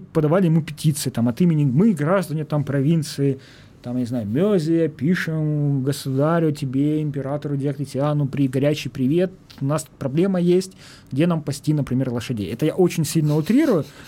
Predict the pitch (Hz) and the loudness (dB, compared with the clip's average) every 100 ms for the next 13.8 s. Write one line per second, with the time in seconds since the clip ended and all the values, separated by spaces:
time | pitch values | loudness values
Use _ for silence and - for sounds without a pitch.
0 | - 147 165 - 247 202 220 214 220 247 | -4 2 4 6 6 8 6 6 6 4
1 | 202 - 196 185 185 185 - - - 190 | 2 2 2 4 0 -2 -14 -8 -2 -2
2 | 190 226 190 151 139 151 196 240 - - | 2 4 6 4 4 2 2 2 0 0
3 | 151 156 170 170 165 151 139 139 135 139 | 2 4 4 4 4 4 2 2 2 2
4 | 143 147 147 156 117 78 - - - - | 2 2 2 0 -2 -6 -14 -20 -20 -20
5 | - - - - - - - - - - | -20 -20 -20 -20 -20 -20 -20 -20 -20 -6
6 | 135 135 135 131 131 127 117 - - - | 0 2 2 2 2 2 -2 -8 -20 -20
7 | - - - - - - - - - - | -20 -20 -20 -20 -20 -20 -20 -20 -20 -20
8 | - - - - - - 233 220 - 233 | -20 -16 -16 -16 -20 -10 -8 -4 0 2
9 | 196 185 180 185 190 - 165 - 180 160 | 4 2 2 4 2 0 -4 0 0 2
10 | 170 165 175 - 147 190 156 143 135 143 | 2 2 0 0 -2 2 4 4 2 2
11 | 170 214 339 285 233 170 147 151 190 156 | 2 4 4 4 4 4 4 4 4 2
12 | 127 - 147 143 143 143 - - - - | 0 -2 0 2 2 0 -12 -20 -16 -4
13 | 127 123 123 123 123 123 120 | 0 2 2 2 2 2 2